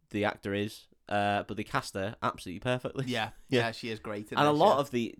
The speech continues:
Speaker 1: a lot of the casting in these films is superb.
Speaker 2: Yeah, yeah, yeah. The adult casting, phenomenal.
Speaker 1: Is phenomenal.
Speaker 2: Yeah, yeah, yeah.
Speaker 1: They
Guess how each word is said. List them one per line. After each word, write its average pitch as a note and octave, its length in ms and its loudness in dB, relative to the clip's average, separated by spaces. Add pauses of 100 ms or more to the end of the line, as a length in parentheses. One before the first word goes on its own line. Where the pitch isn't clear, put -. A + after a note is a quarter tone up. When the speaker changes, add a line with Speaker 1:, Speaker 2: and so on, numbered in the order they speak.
Speaker 1:
a A2+ 100 2
lot D3 220 4
of F#3+ 80 -2
the C#3 60 -2
casting B2+ 440 -4
in A2+ 120 -2
these C3 200 -4
films F#2 320 -6
is G2 180 -6
superb. - 680 -8
Speaker 2:
Yeah, A2 200 2
yeah, G2 180 -4
yeah. F#2 180 -6 (100)
The B2+ 80 -4
adult C3+ 280 2
casting, F2 520 -10
phenomenal. G2 460 -6
Speaker 1:
Is F#2+ 100 -6
phenomenal. F#2+ 360 -8
Speaker 2:
Yeah, F#2+ 240 -6
yeah, E2 180 -10
yeah. - 60 -10 (180)
Speaker 1:
They G#2+ 200 -2